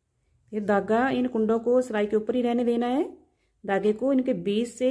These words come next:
बैक साइड को करके फिर से दो कुंडों को सीधा सीधा बना लेना है।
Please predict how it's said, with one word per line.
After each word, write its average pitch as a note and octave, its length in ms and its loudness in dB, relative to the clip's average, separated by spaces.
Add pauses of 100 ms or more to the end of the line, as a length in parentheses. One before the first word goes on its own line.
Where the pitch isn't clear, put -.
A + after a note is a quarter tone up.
बैक G#3 240 2
साइड G#3 260 0
को A3 80 0
करके G#3+ 360 -2 (840)
फिर A#3 100 -10
से B3 240 0
दो A#3 220 6
कुंडों A3 300 0
को A3 140 0 (440)
सीधा A#3 340 -6
सीधा G#3 320 -2 (1000)
बना F3+ 240 0
लेना D3 240 -4
है। C#3+ 160 -14